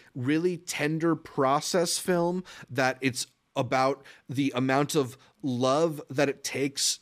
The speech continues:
to put into a, a great meal and the care that it takes to also love somebody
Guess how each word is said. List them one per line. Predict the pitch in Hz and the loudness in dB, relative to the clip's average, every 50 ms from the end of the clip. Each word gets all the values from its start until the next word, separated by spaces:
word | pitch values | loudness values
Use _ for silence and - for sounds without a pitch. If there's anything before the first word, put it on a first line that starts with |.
| - | -6
to | - - 123 | -4 -4 -4
put | 123 - - 135 135 139 - _ - | -4 -4 -2 0 0 0 -2 _ -8
into | 135 131 131 123 - - 131 123 123 120 113 - - - - _ _ - | -6 -6 -4 -4 -2 0 2 2 2 2 -2 -4 -8 -20 -20 _ _ 0
a, | 127 127 123 120 123 120 | 2 2 2 2 0 0
a | 123 123 117 113 113 123 143 135 107 - | 0 0 0 0 -4 -8 -12 -16 -14 -4
great | - 131 131 131 143 139 120 | 0 0 2 2 2 0 -2
meal | 117 117 123 139 160 175 185 185 175 - - - - | -4 -2 0 2 2 2 2 0 -2 -6 -14 -12 -4
and | - 147 151 151 143 | 0 0 0 2 2
the | 165 165 170 165 - - - | 0 0 0 -2 -8 -18 -14
care | - - 143 160 170 180 196 196 190 160 - | -8 -4 -2 0 2 2 2 0 -2 -4 -4
that | 170 156 185 185 | -2 0 0 0
it | 180 165 | 0 -2
takes | - - 170 165 165 - - | -4 -4 -4 -4 -4 -6 -6
to | - 196 175 | -2 0 0
also | 143 131 156 160 160 - 196 180 175 | 0 2 0 0 2 2 2 4 4
love | 165 151 131 135 156 190 233 254 | 2 2 2 2 2 2 0 0
somebody | - - - 151 135 135 123 131 120 110 120 120 113 | -2 0 2 2 0 2 2 2 2 2 2 0 -2